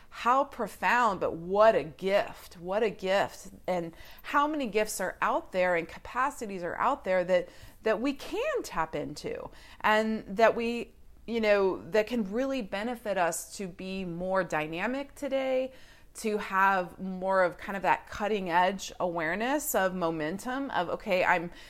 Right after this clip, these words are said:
I'm really in this life to, you know,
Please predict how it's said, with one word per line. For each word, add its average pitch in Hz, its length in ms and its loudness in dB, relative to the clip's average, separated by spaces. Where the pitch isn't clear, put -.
I'm 180 220 0
really 202 380 0
in 202 300 -4
this 185 280 -4
life 170 360 0
to, 220 680 -2
you 202 160 -4
know, 175 260 6